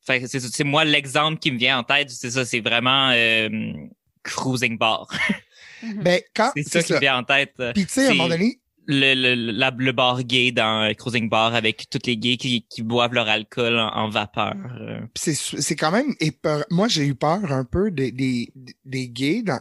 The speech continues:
Speaker 3: quand j'ai regardé Cruising Bar la première fois parce que il est full en cuir. Puis là, à un moment donné, un des personnages joué par Michel Côté rentre dans la chambre du gay,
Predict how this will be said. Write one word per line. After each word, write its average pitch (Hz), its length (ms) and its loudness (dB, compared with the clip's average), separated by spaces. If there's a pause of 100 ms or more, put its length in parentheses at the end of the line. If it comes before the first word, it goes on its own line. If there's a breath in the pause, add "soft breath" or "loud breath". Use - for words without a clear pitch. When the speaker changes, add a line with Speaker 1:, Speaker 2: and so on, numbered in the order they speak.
Speaker 3:
quand 160 140 0
j'ai 151 140 0
regardé 143 340 0
Cruising 147 400 -6
Bar 156 160 0
la 170 80 2
première 135 260 -2
fois 214 140 0
parce 147 160 0
que 156 100 0 (420)
il 139 160 2
est - 60 -2
full 170 300 2
en 135 160 2
cuir. 156 840 2 (280)
Puis 180 160 2
là, 190 340 6
à 175 60 0
un 170 40 2
moment 156 140 2
donné, 156 320 0 (560 loud breath)
un 175 120 4
des 160 120 2
personnages 156 520 2
joué 165 160 2
par 156 200 2
Michel 147 220 0
Côté 160 260 0
rentre 180 280 2
dans 156 100 2
la 131 160 2
chambre 170 500 2
du 143 140 -2
gay, 151 320 2